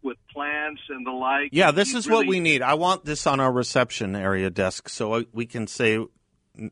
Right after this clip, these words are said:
Speaker 2: no longer question where you go to see a lobster tank. We'll have one right here. I think this would be great.
Speaker 1: Exact-, and listen to this.
Speaker 2: Exactly.
Speaker 1: These
Speaker 2: You were gonna
Speaker 1: fighting
Speaker 2: say
Speaker 1: fish
Speaker 2: exactly. It would be great. That's, you were gonna agree with me.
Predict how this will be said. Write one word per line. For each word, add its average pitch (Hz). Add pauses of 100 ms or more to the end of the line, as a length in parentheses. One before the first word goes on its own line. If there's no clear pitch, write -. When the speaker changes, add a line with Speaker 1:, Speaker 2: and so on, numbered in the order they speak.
(160)
Speaker 2:
no 110
longer 117
question 107
where 107
you 104
go 107
to 95
see -
a 104
lobster 101
tank. 92
We'll 92
have 107
one 92
right 95
here. 92
I 98
think 185
this 156
would 113
be 107
great. 131 (1120)
Speaker 1:
Exact-, 190
and 190
listen 240
to 214
this. 165
Speaker 2:
Exactly. 175
Speaker 1:
These -
Speaker 2:
You 156
were 165
gonna 175
Speaker 1:
fighting 220
Speaker 2:
say 180
Speaker 1:
fish 165
Speaker 2:
exactly. 147
It 117
would 143
be 117
great. 87
That's, 120
you 120
were 131
gonna 123
agree 113
with 92
me. -